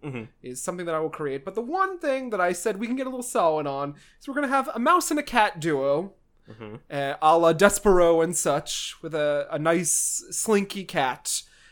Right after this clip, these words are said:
Speaker 2: And they're gonna be kind of like a knight slash steed Pokemon.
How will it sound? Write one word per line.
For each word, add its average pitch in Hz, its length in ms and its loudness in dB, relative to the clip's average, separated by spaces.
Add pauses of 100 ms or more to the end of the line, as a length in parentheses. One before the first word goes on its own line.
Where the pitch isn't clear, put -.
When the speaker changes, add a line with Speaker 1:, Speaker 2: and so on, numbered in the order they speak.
(120)
Speaker 2:
And 185 160 0
they're 196 80 10
gonna 202 200 4
be 202 120 0
kind 190 320 0
of 160 140 -2
like 151 560 0 (360)
a 175 60 0
knight 196 840 2 (320)
slash - 420 2
steed 175 560 0
Pokemon. 131 680 -4